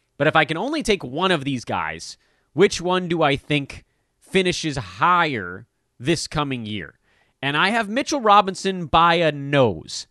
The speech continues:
Just by a nose. Last year, they were almost neck and neck. Mitchell Robinson was fifty-two, J V was forty-seven. That is, by all accounts, the exact same per game value.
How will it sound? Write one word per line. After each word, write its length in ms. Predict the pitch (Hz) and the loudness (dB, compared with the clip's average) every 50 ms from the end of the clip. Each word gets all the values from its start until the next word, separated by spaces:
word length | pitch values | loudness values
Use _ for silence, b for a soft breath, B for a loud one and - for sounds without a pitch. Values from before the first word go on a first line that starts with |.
| _ _ _ _ _ _ _ _ | _ _ _ _ _ _ _ _
Just 260 | - 285 320 359 - - | 0 2 2 2 4 4
by 140 | 269 240 | 6 6
a 100 | 226 185 | 6 4
nose. 320 | 160 151 135 104 87 - - | 2 2 -2 -2 -4 -2 2
Last 240 | 202 285 - - - | 4 4 4 4 2
year, 80 | 415 | 0
they 100 | 381 302 | 0 2
were 140 | 254 226 233 | 2 2 2
almost 300 | 254 302 320 277 226 - | 2 2 2 0 0 0
neck 200 | 202 202 190 - | 0 -2 0 0
and 100 | 160 139 | -2 -4
neck. 260 | 127 95 80 - - | -4 -6 -6 -6 -6
Mitchell 220 | - 185 - 202 196 | -8 -6 -4 2 4
Robinson 360 | 190 185 180 175 - - 165 | 4 4 4 2 -6 -6 -8
was 120 | 160 - | -8 -6
fifty-two, 540 | - 156 - - 131 - - 175 175 165 156 | -8 -8 -8 -8 -8 -6 -2 0 0 0 0
J 180 | - 151 147 143 | 0 0 -2 -2
V 180 | 127 139 135 | 0 -2 -2
was 160 | 127 120 110 | -2 -4 -8
forty-seven. 800 | - - 143 139 139 131 110 - - - - 120 92 67 76 87 | -10 -10 -6 -6 -6 -6 -6 -10 -10 -6 -4 -4 -4 -4 -6 -6
That 160 | 113 131 143 | -4 -2 -2
is, 120 | 143 127 - | -2 -4 -2
by 160 | 127 123 131 | -2 0 2
all 180 | 143 170 170 | 2 4 2
accounts, 460 | 156 143 - 139 123 120 117 - - b b b b b b b b b | 2 0 -2 -4 -4 -4 -6 -8 -14 b b b b b b b b b
the 180 | 107 117 135 135 | -8 -4 -4 -4
exact 440 | 120 107 98 143 139 139 135 - | -4 -4 0 2 2 2 2 0
same 380 | - - 143 135 131 123 120 - - | -4 -6 -4 -4 -4 -4 -6 -4 -4
per 460 | - - - 190 202 202 196 190 180 | -4 -2 0 0 2 2 2 2 0
game 480 | 160 127 151 147 143 139 135 135 131 127 | -2 -2 -2 -2 0 -2 -4 -6 -6 -6
value. 520 | 101 123 123 120 113 104 92 82 71 - | -2 2 2 4 4 2 0 -4 -12 -16